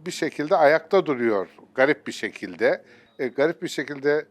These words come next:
e, biz maliyetlerle mücadele ederken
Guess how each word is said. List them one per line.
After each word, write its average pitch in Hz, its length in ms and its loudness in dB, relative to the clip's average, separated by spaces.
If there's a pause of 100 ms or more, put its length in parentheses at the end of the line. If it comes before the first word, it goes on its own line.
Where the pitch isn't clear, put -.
(120)
e, 117 220 -16
biz 147 220 -14
maliyetlerle 139 840 0
mücadele 123 680 -2
ederken 131 560 -2